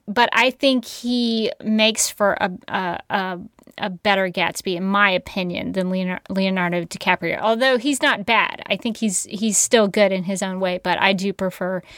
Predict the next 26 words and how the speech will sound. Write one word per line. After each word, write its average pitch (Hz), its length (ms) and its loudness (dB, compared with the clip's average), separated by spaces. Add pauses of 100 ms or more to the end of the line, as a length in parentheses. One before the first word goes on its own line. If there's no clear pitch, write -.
(300)
uh, 185 160 4
Mister 190 360 0
Redford. 170 460 -2 (460)
But 269 380 4
I 220 100 2
think 247 300 -2
as 208 140 -2
a 190 80 -4
film, 196 840 0 (380)
uh, 190 300 0
the 185 120 -4
Baz 214 320 2
Luhrmann 220 480 2
one 180 280 -4
is - 560 -4 (160)
much, 202 840 0 (800)
uh, 190 320 -2 (260)
it's 214 280 0
just - 640 2
spectacular. - 1040 0 (140)
It 208 100 0
just, 196 440 -4
it, 190 280 -6
visually, 208 680 4
it 185 120 2
is 175 220 -2